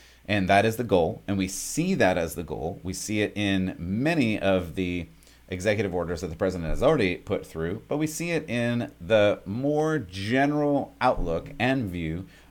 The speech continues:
of the administration and many in the administration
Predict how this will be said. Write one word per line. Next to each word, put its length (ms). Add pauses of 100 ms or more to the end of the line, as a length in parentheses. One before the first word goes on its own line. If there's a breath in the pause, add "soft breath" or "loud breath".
(100)
of 480 (260)
the 260
administration 1000
and 300
many 360
in 320
the 140
administration 840